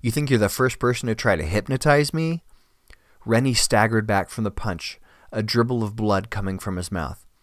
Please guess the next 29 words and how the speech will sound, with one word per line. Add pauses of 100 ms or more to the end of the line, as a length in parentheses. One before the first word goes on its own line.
(160)
He
spat
a
tooth
on
the
ground, (320)
panting, (280)
hands
up, (300)
ready
to
launch
an
attack. (720)
The
sneak
attacker
started
to
recover,
so
Lane
shifted
a
step
to
the
side,